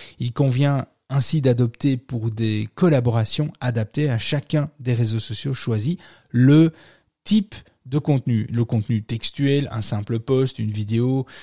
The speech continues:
un carrousel, un teaser, la création de produits, et cetera, et cetera. Donc là, c'est aussi intéressant de se pencher sur la question. Euh, alors, mettre en place un bon partenariat. Trouver un professionnel d'influence marketing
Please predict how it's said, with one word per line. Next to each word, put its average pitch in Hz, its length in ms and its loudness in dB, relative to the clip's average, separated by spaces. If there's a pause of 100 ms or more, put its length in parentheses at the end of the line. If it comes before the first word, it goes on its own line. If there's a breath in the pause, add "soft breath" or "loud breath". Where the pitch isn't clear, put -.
(180 loud breath)
un 120 80 -6
carrousel, 117 540 -2
un 113 100 -2
teaser, 117 580 0
la 107 120 -4
création 113 400 -2
de 107 40 -4
produits, 107 460 -4
et 107 100 -10
cetera, 104 360 -8
et - 100 -18
cetera. 107 260 -8
Donc 110 200 -8
là, 110 140 -2
c'est 104 180 -6
aussi 113 240 -4
intéressant 113 420 -4 (380 loud breath)
de 123 120 0
se 113 160 0 (300)
pencher 127 280 0
sur - 140 -4
la 107 120 -4
question. 170 420 -4 (460 loud breath)
Euh, 135 480 -2
alors, 139 200 -4 (200)
mettre 175 320 2
en 160 60 4
place 165 260 2
un 135 120 4
bon 143 220 4
partenariat. 120 640 0 (400 loud breath)
Trouver 165 600 4
un 127 140 2
professionnel 135 760 2
d'influence 120 560 -2
marketing 131 560 -2